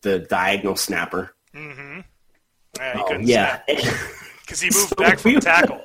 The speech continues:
Speaker 2: Yeah, it was bad.
Speaker 1: Holy cow, man. We're sitting in the X O S film room at the Senior Bowl in Mobile,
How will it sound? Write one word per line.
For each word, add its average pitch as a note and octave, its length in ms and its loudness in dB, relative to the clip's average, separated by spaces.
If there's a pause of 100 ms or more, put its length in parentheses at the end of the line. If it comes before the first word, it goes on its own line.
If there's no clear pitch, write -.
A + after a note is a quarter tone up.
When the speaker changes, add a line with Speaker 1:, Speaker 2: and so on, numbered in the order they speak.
Speaker 2:
Yeah, D3 180 -10
it - 20 -10
was A#2+ 140 -18
bad. C3+ 340 -4 (240)
Speaker 1:
Holy C4+ 840 4 (220)
cow, B3+ 260 6
man. F#3+ 180 4
We're G#3 120 8
sitting A#3+ 280 4
in G3 140 6
the E3+ 140 4
X F3 200 2
O E3 80 6
S C3+ 160 4
film D#3+ 240 6
room B2 120 6
at G#2+ 80 -2
the - 60 -8
Senior C#3 280 2
Bowl G#2 160 0
in F#2+ 80 -2
Mobile, A2 440 0